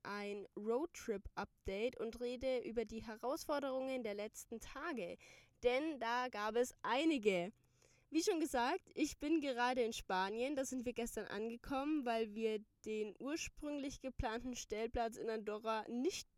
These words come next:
gefunden haben und dann einfach nach Spanien weitergefahren sind. Wir sind jetzt schon fünf Tage unterwegs und haben in dieser Zeit Frankreich und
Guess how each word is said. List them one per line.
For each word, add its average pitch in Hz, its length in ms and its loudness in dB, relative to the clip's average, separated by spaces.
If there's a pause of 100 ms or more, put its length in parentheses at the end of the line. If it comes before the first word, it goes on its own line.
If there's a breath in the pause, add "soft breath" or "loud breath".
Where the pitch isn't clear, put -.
gefunden 269 600 -4
haben 196 380 -4 (320 loud breath)
und 320 120 4
dann 311 140 2
einfach 262 420 0
nach 269 140 -2
Spanien 233 500 2
weitergefahren 190 680 0
sind. 240 400 0 (540 loud breath)
Wir 285 120 0
sind 349 160 4
jetzt 349 180 0
schon 285 300 0
fünf 339 300 0
Tage 294 420 2
unterwegs 208 720 2
und 254 220 0
haben 269 260 2
in 254 100 2
dieser 269 280 -4
Zeit 220 280 -2
Frankreich 294 640 -2
und 359 240 4